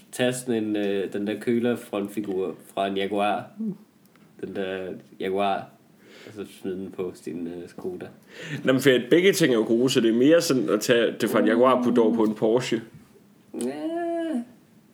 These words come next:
Speaker 1: Jeg ved ikke, om jeg vil kalde nogen computer, der bliver solgt i almindelig handel, for en, en Porsche eller en Jaguar.
Speaker 2: Men jeg, jeg har fundet, jeg har tænkt på, at, øhm, hvad hedder nu, jeg tror snart, det nye,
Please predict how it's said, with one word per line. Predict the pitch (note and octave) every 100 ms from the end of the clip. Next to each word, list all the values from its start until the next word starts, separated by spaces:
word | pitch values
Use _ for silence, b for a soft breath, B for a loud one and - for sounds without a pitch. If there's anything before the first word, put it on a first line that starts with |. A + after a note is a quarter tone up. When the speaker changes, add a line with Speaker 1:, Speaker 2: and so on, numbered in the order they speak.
| G#2+
Speaker 1:
Jeg | A2
ved | A#2+
ikke, | A#2+
om | C3
jeg | A2
vil | G#2+ G2+
kalde | A2+ G#2+ G#2+
nogen | G#2+ B2 B2
computer, | A#2+ G#2 - A2+ A2+ A2
der | A2 G#2
bliver | G2+
solgt | F#2+ A2 G#2 G#2
i |
almindelig | G2 G#2+ G#2+ G2 G2 G2
handel, | G#2+ G2 G2 G#2
for | G#2+
en, | F#2+ G2 -
en | G2
Porsche | - G2+ G#2 - D2
eller | G2 G#2 G2+
en | G2
Jaguar. | F#2 F#2 F#2 D#2 B B B B
Speaker 2:
Men | - C3 A2+
jeg, | A#2+ G2 G2+
jeg | B2
har |
fundet, | A#2 B2 A#2+ G#2
jeg | A#2+
har |
tænkt | A#2 F#3 E3+
på, | C#3+ A#2+ F#2+ -
at, | A2+ - -
øhm, | G#2+ F#2+ D2 F2+ - B B B B
hvad | A#2
hedder | A#2+ A2+
nu, | A2
jeg | A2+ C3
tror | D#3
snart, | D#3 C#3+ C3+
det | A#2+
nye, | C3+ F3 F#3+